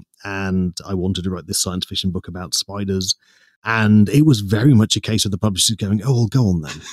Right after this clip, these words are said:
Go on. You know, if it'll keep you happy, just go back to the fantasy after that, 'cause that's kind of what, what's, we know we can sell." And then Children of Time became this, this enormous left wing,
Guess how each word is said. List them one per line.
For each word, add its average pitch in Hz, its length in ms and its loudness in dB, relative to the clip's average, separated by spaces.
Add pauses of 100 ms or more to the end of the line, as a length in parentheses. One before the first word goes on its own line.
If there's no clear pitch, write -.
(140)
Go 104 80 -2
on. 85 160 -6
You 104 140 0
know, 82 40 -6
if 80 80 -8
it'll 110 200 0
keep - 220 2
you 110 80 2
happy, 90 320 -4
just - 280 -4
go 107 120 2
back 98 200 -2
to - 80 -10
the 90 80 -14
fantasy 92 360 -10
after 82 220 -12
that, 80 240 -18
'cause 87 100 -16
that's 87 240 -6
kind 87 200 -10
of 85 80 -10
what, 85 260 -12
what's, - 460 -6 (140)
we 98 140 2
know 92 200 2
we 87 160 -2
can 80 180 -10
sell." 78 440 -6 (200)
And 104 300 4
then 101 720 6 (180)
Children 104 380 2
of 90 60 -2
Time 107 280 4
became 95 240 -2
this, 95 160 -4 (160)
this - 240 -2
enormous 95 560 0
left - 240 -10
wing, 87 280 -4